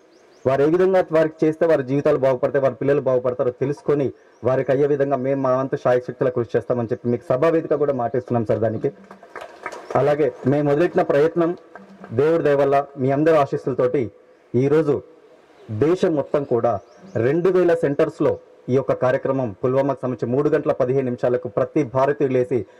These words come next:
దాదాపు పది లక్షల మంది స్టూడెంట్స్ and మొత్తం మిగతా వాళ్ళందరూ కూడా లేచి నిలబడి సెల్యూట్ చేస్తున్నారండి. ఇది విక్టరీగా మనం చెప్పుకోవాలి, ఎందుకంటే ఇది ఖచ్చితంగా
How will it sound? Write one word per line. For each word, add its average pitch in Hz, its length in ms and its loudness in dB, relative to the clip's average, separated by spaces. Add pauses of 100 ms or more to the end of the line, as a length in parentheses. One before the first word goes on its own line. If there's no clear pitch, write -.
(220)
దాదాపు 165 420 2
పది 156 260 2
లక్షల 165 320 2
మంది 151 240 2
స్టూడెంట్స్ 165 500 0
and 147 120 0
మొత్తం 139 320 0
మిగతా 147 220 0
వాళ్ళందరూ 143 280 2
కూడా 139 140 -4
లేచి 139 180 2
నిలబడి 135 240 0
సెల్యూట్ 127 380 -2
చేస్తున్నారండి. 101 520 -4 (380)
ఇది 120 160 2
విక్టరీగా 175 480 2
మనం 156 220 2
చెప్పుకోవాలి, 139 500 0
ఎందుకంటే 139 500 2 (300)
ఇది 151 120 2
ఖచ్చితంగా 160 600 2